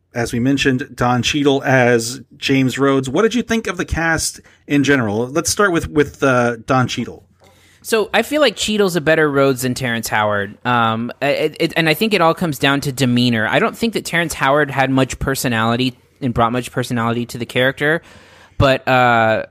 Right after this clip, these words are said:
Speaker 2: but I feel like Don Cheadle brings a, like, a subtle sarcasm and, um, in, in, uh, and a little bit more energy to the role, which, what I, I really like watching him and, and Robert Downey Junior together.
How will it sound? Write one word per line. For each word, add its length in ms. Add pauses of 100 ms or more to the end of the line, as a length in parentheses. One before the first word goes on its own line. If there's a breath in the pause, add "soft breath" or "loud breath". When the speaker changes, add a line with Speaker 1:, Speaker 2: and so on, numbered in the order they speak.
(160)
Speaker 2:
but 140
I 100
feel 160
like 200
Don 200
Cheadle 300
brings 360
a, 60
like, 260
a 80
subtle 380
sarcasm 1040 (380 soft breath)
and, 460
um, 680 (380)
in, 220
in, 320
uh, 240
and 140
a 60
little 180
bit 140
more 240
energy 440
to 160
the 100
role, 420
which, 220
what 240
I, 80
I 260
really 280
like 240
watching 320
him 300
and, 320
and 120
Robert 220
Downey 220
Junior 440
together. 600